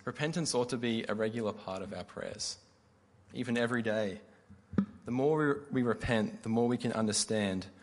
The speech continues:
the joy of salvation, which is what David was after, wasn't he? David knew that if God could forgive him and give him a clean heart, he would overflow with joy.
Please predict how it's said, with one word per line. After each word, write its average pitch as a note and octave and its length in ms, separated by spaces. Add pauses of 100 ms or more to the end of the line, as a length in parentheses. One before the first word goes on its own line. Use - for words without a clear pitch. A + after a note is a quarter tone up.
(180)
the G2+ 80
joy G2+ 320
of F#2+ 80
salvation, F2 680 (760)
which - 120
is G#2+ 120
what A2+ 160
David G#2+ 280
was G2+ 140
after, G2 340
wasn't G2 280
he? G2 60 (1400)
David B2+ 300
knew B2+ 180
that A2+ 120
if G#2+ 220
God C3 340
could C3+ 140
forgive G#2 400
him F#2+ 320
and G2 140
give A2 140
him A2+ 160
a F#2+ 40
clean A2 400
heart, F#2 400 (580)
he - 380
would A2 320
overflow G2+ 680
with G2 180
joy. F2+ 360